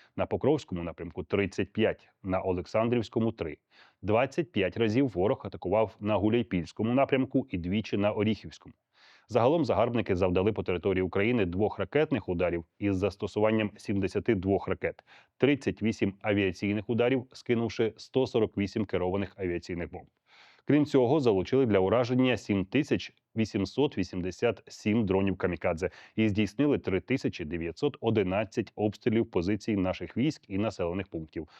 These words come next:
зокрема сорок шість із реактивних систем залпового вогню.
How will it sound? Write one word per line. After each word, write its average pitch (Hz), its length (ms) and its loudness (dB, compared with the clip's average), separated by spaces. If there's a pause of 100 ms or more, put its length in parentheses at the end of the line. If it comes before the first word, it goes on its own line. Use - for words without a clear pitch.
(140)
зокрема 107 400 2
сорок 95 320 0
шість - 420 -2
із 87 180 -6
реактивних 117 480 0
систем 98 380 -2 (180)
залпового 95 580 2
вогню. 87 320 -2